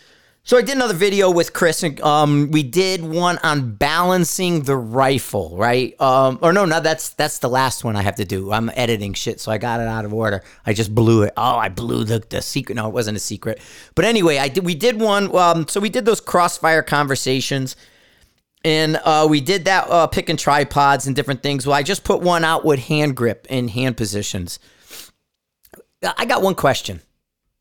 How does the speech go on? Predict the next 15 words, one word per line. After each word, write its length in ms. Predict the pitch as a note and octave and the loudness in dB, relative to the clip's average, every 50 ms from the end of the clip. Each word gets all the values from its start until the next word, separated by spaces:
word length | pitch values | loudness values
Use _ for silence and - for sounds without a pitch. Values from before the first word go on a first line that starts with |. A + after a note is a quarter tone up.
| _ _ _ _ | _ _ _ _
One 200 | C#3 D3+ E3+ D#3+ | -8 -8 -8 -2
question 360 | - D3+ C#3+ C3+ - - G#2+ | 2 2 2 2 0 -4 -6
for 240 | - - F#2+ C#2 C2+ | -6 -4 -6 -6 -6
you. 80 | - - _ _ _ _ _ _ _ _ _ _ _ _ _ _ _ _ _ _ - _ _ _ _ _ _ _ | -8 -12 _ _ _ _ _ _ _ _ _ _ _ _ _ _ _ _ _ _ -20 _ _ _ _ _ _ _
What 500 | _ A2+ A2+ A2 B2 E3+ G#3 A3 - - | _ -12 -6 0 2 2 2 2 0 -6
has 720 | - - - D#3+ D3+ C#3 B2 A2+ A2+ A#2 A2+ - - - - _ _ _ _ _ _ _ _ _ _ _ _ _ _ _ _ _ _ _ _ _ _ _ _ _ _ _ _ _ _ _ | -8 -4 0 2 2 2 2 2 -2 -4 -4 -6 -10 -12 -16 _ _ _ _ _ _ _ _ _ _ _ _ _ _ _ _ _ _ _ _ _ _ _ _ _ _ _ _ _ _ _
the 140 | D3 C3 A2+ | -12 -12 -10
P 240 | - - - F3+ | -4 0 2 2
R 140 | F#3+ F#3 F3+ | 4 4 4
S 160 | F3 E3+ B2+ | 2 2 0
done 260 | A#2 A2 D3 D3 C#3+ B2 | 0 0 2 2 2 2
to 80 | C#3+ | 0
grow 240 | B2 G#2+ B2+ B2 A#2+ | 0 2 4 4 4
the 80 | A2+ A2 | 4 2
sport? 500 | - - - - G#2+ F#2+ F2 - _ | -2 -6 -6 -6 -6 -6 -6 -8 _